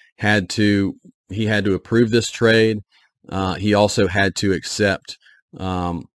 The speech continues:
he, he had to take on his, uh, contract extension, which is forty-three million dollars. Don't feel bad for him for having to do that, but that's what the, uh, what the Rangers required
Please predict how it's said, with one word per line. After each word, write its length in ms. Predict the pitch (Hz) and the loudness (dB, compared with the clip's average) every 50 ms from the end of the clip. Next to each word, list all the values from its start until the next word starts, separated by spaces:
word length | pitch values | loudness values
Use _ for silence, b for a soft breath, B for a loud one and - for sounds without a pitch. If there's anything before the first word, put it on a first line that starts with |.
| _ _ _ | _ _ _
he, 280 | - 95 95 53 53 - | -10 -8 -8 -8 -8 -10
he 140 | - 95 98 | -8 -6 -2
had 240 | 98 101 101 92 - | -2 -2 -2 -2 -2
to 240 | 98 95 92 85 - - - _ _ - | -2 -2 -2 -4 -6 -12 -20 _ _ -4
take 220 | - 110 104 - - | -2 -2 -2 -2 -4
on 280 | - 98 98 98 95 87 | -4 -2 -2 0 -2 -2
his, 500 | 82 95 98 98 95 92 90 82 - - - | -2 0 0 0 0 0 -2 -4 -8 -10 -10
uh, 220 | - 92 90 85 71 - | -8 -8 -6 -8 -10 -10
contract 480 | - 98 95 95 - - 95 90 - - | -8 -6 -6 -4 -2 -2 -4 -4 -4 -8
extension, 640 | - - - - - 98 95 90 - - 104 104 101 | -10 -10 -10 -6 -4 -4 -4 -4 -4 -4 -4 -2 -2
which 160 | 92 87 - | -4 -4 -6
is 140 | 85 82 80 | -8 -8 -10
forty-three 460 | - - 92 90 87 82 - - 90 | -6 -4 -4 -2 -2 -4 -4 -4 -4
million 280 | 87 85 85 85 82 80 | -4 -4 -4 -4 -6 -6
dollars. 420 | 76 78 76 76 85 90 98 - | -4 -4 -4 -4 -6 -6 -8 -10
Don't 200 | - 82 76 - | -10 -12 -14 -12
feel 160 | - 80 78 | -12 -12 -10
bad 220 | 76 82 80 78 - | -8 -8 -8 -8 -8
for 120 | - 78 | -10 -10
him 240 | 80 85 82 80 - - _ _ | -10 -8 -10 -10 -12 -16 _ _
for 200 | _ _ 85 80 | _ _ -10 -8
having 200 | 80 87 85 85 | -6 -6 -8 -8
to 80 | 80 78 | -8 -8
do 140 | 80 82 78 | -8 -6 -4
that, 300 | 90 90 92 90 - - B B B B B B B _ | -4 -2 -2 -4 -6 -8 B B B B B B B _
but 220 | - - 95 76 78 | -2 -2 -2 0 2
that's 320 | 107 104 110 104 - - | 2 4 4 2 0 -2
what 280 | 101 98 101 101 98 - - | 0 2 2 2 2 0 -4
the, 260 | - 90 92 95 - - _ _ | -8 -6 -6 -6 -6 -8 _ _
uh, 280 | 87 90 90 87 85 - | -12 -10 -10 -10 -10 -10
what 200 | - - 104 - - - | -6 -6 -6 -6 -8 -10
the 100 | - 95 | -8 -6
Rangers 640 | 92 90 98 98 98 92 90 95 90 85 85 - - b b b b b b b b b | -2 0 0 0 0 0 -2 -2 -2 -2 -4 -8 -14 b b b b b b b b b
required 760 | - 95 92 - - - 120 123 127 107 92 87 85 87 78 | -4 -4 -4 -4 0 4 4 6 6 6 4 4 2 0 -4